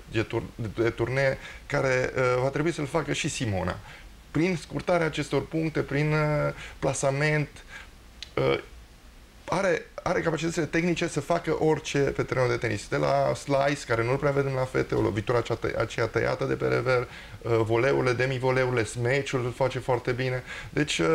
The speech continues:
a început să servească foarte bine. Deci, uh, spre deosebire de fete, uh, de marea majoritate a fetelor, chiar dacă sunt ele și din primele zece, are un joc, după părerea mea, cel mai, are un, cel mai complet joc.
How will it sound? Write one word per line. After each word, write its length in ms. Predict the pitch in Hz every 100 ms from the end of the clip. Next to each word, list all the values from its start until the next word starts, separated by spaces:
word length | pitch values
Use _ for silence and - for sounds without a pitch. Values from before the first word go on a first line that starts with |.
| 160 160 156 147
a 80 | -
început 260 | 135 127 165
să 100 | 185
servească 420 | 180 165 160 165
foarte 280 | 156 151 156
bine. 280 | 139 143 135
Deci, 300 | 165 - - - - -
uh, 640 | - 71 71 71 71 71 69 - - - - -
spre 200 | - 196
deosebire 360 | 190 180 196 185
de 180 | 160 - - -
fete, 720 | - 208 196 - 156 175 170 - -
uh, 420 | 135 139 135 131 123
de 120 | 127 107
marea 280 | 165 190 151
majoritate 420 | 123 123 123 123
a 60 | 117
fetelor, 360 | 131 131 123
chiar 140 | 143 156
dacă 220 | 139 120
sunt 180 | 117 127
ele 140 | 120
și 120 | 117
din 100 | 120
primele 300 | 110 117 110
zece, 360 | 101 139 165 160 - -
are 140 | 147
un 80 | 143
joc, 280 | 147 - - - - -
după 140 | 139
părerea 280 | 139 139 139
mea, 200 | 135 131
cel 160 | - 131
mai, 200 | 127 131 -
are 140 | 131
un, 100 | 131 -
cel 180 | - 185
mai 140 | 135
complet 340 | 107 104 107 -
joc. 340 | - 92 -